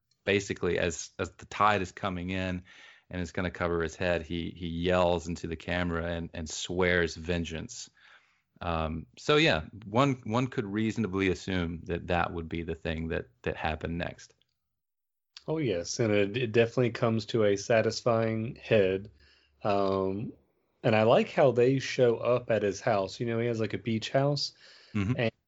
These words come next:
Speaker 2: the music that they do, or the, I should say they, the music that the composer writes, I always liked because it was super, super creepy, and it's, like, kinda these violin strings just being, like, plucked and kind of, like, strung across really quickly. It feels, like, very,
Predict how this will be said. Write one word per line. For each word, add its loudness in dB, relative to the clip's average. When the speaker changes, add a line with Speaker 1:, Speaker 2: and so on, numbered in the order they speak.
Speaker 2:
the 0
music 2
that 0
they 6
do, 0
or 2
the, 2
I -2
should -8
say -2
they, 0
the 4
music 6
that 0
the 2
composer 0
writes, 2
I 2
always 4
liked 0
because -2
it -4
was -10
super, -2
super 0
creepy, 0
and 0
it's, -4
like, 2
kinda 0
these 0
violin 4
strings -2
just -8
being, 4
like, 2
plucked 2
and -2
kind -2
of, -2
like, 0
strung -2
across 0
really 2
quickly. 2
It 0
feels, 0
like, 2
very, 0